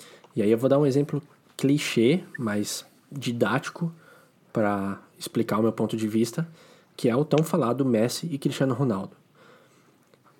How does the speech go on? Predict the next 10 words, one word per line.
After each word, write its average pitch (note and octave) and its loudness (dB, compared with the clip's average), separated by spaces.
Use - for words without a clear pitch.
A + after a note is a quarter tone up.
O, A#2+ 2
o B2 -4
Cristiano D3 0
Ronaldo, C#3 0
ele A2+ 0
é, A#2 0
talvez A2 0
como C3+ 0
atleta, A#2+ -2
um, A#2 -2